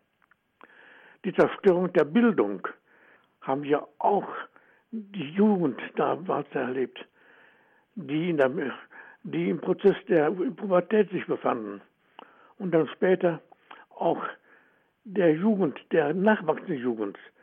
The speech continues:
die Wertgehalte nur in unvollständiger Weise weitervermitteln konnten. Die Probleme der letzten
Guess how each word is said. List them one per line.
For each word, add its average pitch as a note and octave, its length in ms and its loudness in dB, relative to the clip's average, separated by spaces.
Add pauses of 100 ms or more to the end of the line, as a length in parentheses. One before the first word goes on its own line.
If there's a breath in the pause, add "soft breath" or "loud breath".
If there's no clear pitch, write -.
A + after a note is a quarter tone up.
(460 soft breath)
die D3 180 2
Wertgehalte A#2+ 720 2
nur D3+ 280 2 (200)
in C#3 300 -4 (420 soft breath)
unvollständiger F3 720 2
Weise E3+ 380 4
weitervermitteln C3 720 2
konnten. G2 420 -6 (1600 soft breath)
Die F#3 80 2
Probleme G#3+ 540 4
der F#3+ 120 6
letzten G#3 640 0